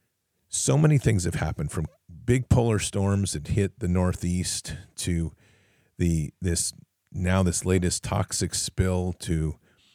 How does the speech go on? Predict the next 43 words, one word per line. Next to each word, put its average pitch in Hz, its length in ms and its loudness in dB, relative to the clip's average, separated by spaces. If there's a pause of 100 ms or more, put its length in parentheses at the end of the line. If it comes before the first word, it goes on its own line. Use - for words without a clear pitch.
(260)
know, 80 100 0
the 73 100 -2
Hunter 117 320 2
Biden 87 320 2
laptops 87 520 -2
back 87 320 -4
on 87 120 0
the 85 80 0
plate. 87 380 0
We 78 160 -4
had 82 200 -4
the 78 80 -6
change 117 440 0
in 90 140 0
Congress, 90 640 -4
the 73 320 -8
McCarthy 104 880 0 (380)
House 92 360 0
of 87 80 0
Representatives. 87 1000 -2 (880)
We 87 120 0
have 85 220 0
the 80 100 0
ongoing 101 540 2
war 92 260 2
in 87 120 2
Ukraine. 85 600 0
We 78 100 0
have, 82 440 -4 (800)
you 90 200 -2
know, 71 100 -10
weather 104 280 2
balloons 98 560 2
that 82 120 -2
turned 95 280 0
into 85 180 0
spy 95 340 0
balloons 90 540 0
that 78 160 -4
turned 90 280 0
into 85 460 0
an, 80 220 -6
a 78 160 -4